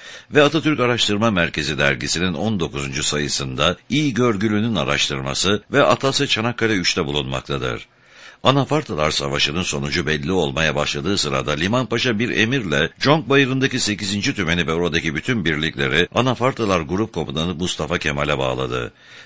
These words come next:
Böylece Mustafa Kemal Conk Bayırı'ndan da sorumlu oluyordu. Albay Ali Rıza Bey ile Yarbay Poetry arasındaki yetki uyuşmazlığı da kendiliğinden sona eriyordu.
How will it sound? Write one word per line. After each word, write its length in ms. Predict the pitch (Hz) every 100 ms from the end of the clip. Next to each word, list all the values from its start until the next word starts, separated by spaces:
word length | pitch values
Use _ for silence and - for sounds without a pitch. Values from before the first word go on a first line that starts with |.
| -
Böylece 400 | 151 170 135 110
Mustafa 420 | 92 - 95 110
Kemal 380 | 82 69 78 80
Conk 300 | 98 117 71
Bayırı'ndan 580 | 95 95 92 92 104 95
da 80 |
sorumlu 420 | 95 85 82 78 76
oluyordu. 640 | 67 65 62 57 58 53 _ - - -
Albay 360 | 104 131 131 131
Ali 220 | 69 104
Rıza 400 | 95 76 107 104
Bey 220 | 85 76
ile 180 | 78 76
Yarbay 400 | 71 80 73 82 -
Poetry 520 | 92 110 - 82 78
arasındaki 540 | 76 80 73 76 73
yetki 340 | 73 80 - 131
uyuşmazlığı 720 | 117 110 - 104 98 90 113
da 100 | 104
kendiliğinden 680 | 107 104 95 98 82 95
sona 300 | 101 85 76
eriyordu. 680 | 73 67 65 62 58 62 58